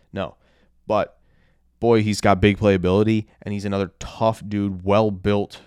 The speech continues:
for the, for inside zone, power,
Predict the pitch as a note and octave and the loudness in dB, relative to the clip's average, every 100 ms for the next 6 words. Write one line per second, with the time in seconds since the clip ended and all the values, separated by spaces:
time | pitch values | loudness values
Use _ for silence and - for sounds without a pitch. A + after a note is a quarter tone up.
0 | _ _ _ - A2 F#2+ F#2+ - - G#2+ | _ _ _ -8 -6 -6 -10 -16 -10 -10
1 | - _ _ _ _ _ _ _ _ - | -10 _ _ _ _ _ _ _ _ -6
2 | A2 A2+ A#2 G#2+ G#2+ G#2 G2+ G2 G2 - | -6 -2 2 2 2 0 0 0 -2 -6
3 | _ - - G#2 G#2 G2+ G#2 F#2+ F#2 | _ -16 -4 2 6 6 6 4 2